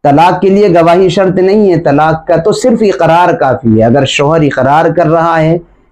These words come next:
कि मैंने अपनी बीवी को तलाक दे दी तो तलाक हो जाती है। तलाक के लिए गवाही ज़रूरी क्यों नहीं है? इसलिए कि तलाक साढ़े निन्यानवे फीसद गज़ब और गुस्से की हालत में दी जाती है,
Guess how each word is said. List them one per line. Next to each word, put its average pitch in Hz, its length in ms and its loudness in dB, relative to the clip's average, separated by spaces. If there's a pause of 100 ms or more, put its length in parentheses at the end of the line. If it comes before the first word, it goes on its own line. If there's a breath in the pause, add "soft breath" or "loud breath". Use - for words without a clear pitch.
कि 151 60 0
मैंने 165 440 2
अपनी 170 260 0
बीवी 151 340 2
को 160 160 0
तलाक 139 460 0
दे 127 240 2
दी 165 220 0
तो 175 160 -2
तलाक 147 500 -2
हो 156 140 0
जाती 147 420 0
है। 107 180 -6 (880 loud breath)
तलाक 175 360 0
के 220 80 2
लिए 226 200 2
गवाही 175 420 2
ज़रूरी 180 400 2
क्यों 226 160 0
नहीं 214 260 2
है? 214 120 0 (1120 loud breath)
इसलिए 208 500 2
कि 214 220 0
तलाक 160 680 0
साढ़े 190 540 0
निन्यानवे 170 680 2
फीसद 147 560 -2 (300)
गज़ब 139 500 2
और 165 260 0
गुस्से 151 420 0
की 165 120 0
हालत 139 400 0
में 147 500 2
दी 185 200 2
जाती 123 420 0
है, 113 200 -2